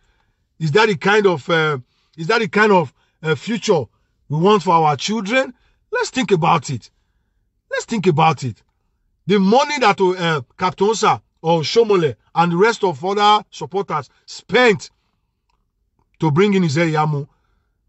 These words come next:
that has gone down the drain now, my brothers and sisters. If to say they've used that money, just build one health center, private one,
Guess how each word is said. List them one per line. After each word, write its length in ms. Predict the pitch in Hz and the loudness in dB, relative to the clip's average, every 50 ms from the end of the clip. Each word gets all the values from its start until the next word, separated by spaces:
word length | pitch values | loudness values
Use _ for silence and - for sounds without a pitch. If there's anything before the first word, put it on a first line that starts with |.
| _ - | _ -4
that 120 | 147 160 | -2 0
has 160 | 156 147 131 | 0 0 0
gone 220 | 113 175 202 208 185 | 0 2 2 2 2
down 160 | 185 180 170 | 2 0 0
the 80 | 151 | -2
drain 320 | 131 110 123 160 165 143 139 | -6 -6 -6 -4 -4 -4 -4
now, 280 | 139 135 127 110 98 _ _ _ _ _ _ _ _ _ _ _ _ _ | -6 -6 -6 -8 -10 _ _ _ _ _ _ _ _ _ _ _ _ _
my 100 | - 135 | -8 -6
brothers 340 | 131 151 165 165 156 139 - | -2 0 0 0 0 -2 -2
and 120 | 131 117 | -6 -8
sisters. 540 | - - 131 117 - - - - - - - _ _ _ _ _ _ - - _ _ _ _ - | -8 -8 -8 -10 -10 -12 -16 -18 -20 -20 -20 _ _ _ _ _ _ -20 -20 _ _ _ _ -8
If 120 | 226 214 | -4 -2
to 100 | - 196 | 0 0
say 100 | 175 208 | 2 2
they've 220 | 190 165 147 127 | 2 2 2 0
used 200 | 127 160 180 156 | -2 -4 -4 0
that 140 | 170 165 160 | 0 0 0
money, 220 | 147 131 139 156 147 | 0 -2 -4 -4 -2
just 220 | 151 151 143 120 | 0 0 0 0
build 200 | 110 139 143 127 | -2 -6 -6 -4
one 240 | 147 147 147 147 131 | -4 -4 -4 -4 -2
health 260 | 120 143 147 135 - | -2 0 -2 -2 -2
center, 360 | - 156 139 135 - 143 120 - - - _ - | -4 -6 -6 -6 -6 -10 -12 -12 -14 -20 _ -6
private 420 | - 190 190 180 165 185 180 - | -2 0 0 2 2 2 2 0
one, 280 | 160 160 147 139 117 | -2 -6 -6 -6 -8